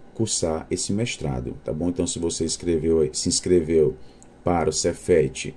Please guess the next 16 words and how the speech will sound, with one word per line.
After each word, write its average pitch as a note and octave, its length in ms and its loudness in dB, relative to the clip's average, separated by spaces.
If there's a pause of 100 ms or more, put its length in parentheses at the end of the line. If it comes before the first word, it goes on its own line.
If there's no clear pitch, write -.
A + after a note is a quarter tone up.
(500)
de E2 120 -4
Minas F2 260 4
Gerais, E2 440 4
do E2+ 100 -6
campus D2+ 880 -4 (200)
Divinópolis, E2+ 920 -2 (220)
você - 220 0
vai E2 120 2
fazer F#2+ 260 2
a - 40 2
prova D#2 360 2
em F2+ 40 2
Divi-, A2 400 0
em E2+ 260 0
Divinópolis, F#2 960 -2
né, G#2+ 140 -4